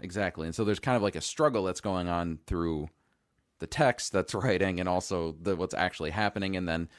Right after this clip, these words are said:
uh, you know, she'll voice kind of in the middle sometimes, like, in real life. So there's, I mean, it's, it's really interesting. There's some cool things with color, like violet, what they're, what they're talking about. There's this violet light that appears throughout the movie that symbolizes some,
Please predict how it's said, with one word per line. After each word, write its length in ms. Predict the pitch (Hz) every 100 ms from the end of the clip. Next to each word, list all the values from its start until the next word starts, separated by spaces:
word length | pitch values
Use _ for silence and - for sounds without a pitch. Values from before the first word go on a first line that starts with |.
| - _ -
uh, 100 | - -
you 140 | 104
know, 100 | 95
she'll 340 | 82 156 143 - - _ _ _
voice 540 | 85 95 101 - - - -
kind 220 | 98 92
of 380 | 82 76 - - _ _ _
in 140 | - 92
the 60 |
middle 420 | 90 120 113 101
sometimes, 500 | 95 101 92 92 87
like, 160 | 85 82
in 160 | 82 92
real 180 | 117
life. 280 | 92 92 85
So 300 | - 87 85 - - _
there's, 200 | 165 196 -
I 60 | 147
mean, 160 | 135
it's, 180 | 123 -
it's 120 | 113 98
really 360 | 90 131 120
interesting. 360 | 101 - - 107
There's 140 | 92
some 140 | - 92
cool 220 | - 131
things 240 | 131 120 101
with 160 | 76
color, 320 | - - 101 107
like 200 | 87 73
violet, 460 | 80 98 110 127
what 200 | - 101
they're, 140 | - -
what 140 | 87
they're 80 | 92
talking 320 | 85 85 95
about. 160 | 117 107
There's 160 | 85 82
this 120 | 80
violet 440 | 78 80 95 95
light 300 | 73 107 107
that 140 | 98 101
appears 520 | - 117 104 104 - _ - - -
throughout 220 | 110 101
the 60 |
movie 220 | 101 104 98
that 160 | 95
symbolizes 540 | - 98 92 90 85 -
some, 160 | 98